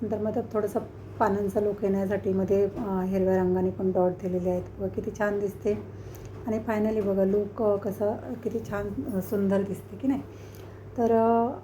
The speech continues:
अशाच, अ, नवनवीन रांगोळ्या बघण्यासाठी माझं चॅनल तुम्ही नक्की बघत जा, लाईक करा, शेअर करा आणि माझा व्हिडिओ तुम्ही पूर्ण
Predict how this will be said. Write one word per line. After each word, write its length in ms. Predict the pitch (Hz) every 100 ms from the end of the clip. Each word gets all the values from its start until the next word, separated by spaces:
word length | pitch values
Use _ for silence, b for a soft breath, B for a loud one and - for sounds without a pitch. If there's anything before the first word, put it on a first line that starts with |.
| - -
अशाच, 340 | 247 233 226 226
अ, 540 | 220 214 214 214 214
नवनवीन 500 | 208 208 208 208 214
रांगोळ्या 360 | 208 202 202 202
बघण्यासाठी 640 | 196 190 196 196 190 208
माझं 220 | 196 196 202
चॅनल 300 | 202 196 196
तुम्ही 240 | 196 202
नक्की 300 | 196 - 220
बघत 340 | 214 202 202 190 -
जा, 240 | 190 190
लाईक 340 | 196 190 196 196
करा, 240 | 196 190 190
शेअर 300 | - 190 190
करा 380 | - 185 185 190 B B B B -
आणि 180 | 202 208
माझा 240 | 196 202
व्हिडिओ 220 | 208 202
तुम्ही 240 | 208 196 202
पूर्ण 580 | - 202 202 208 208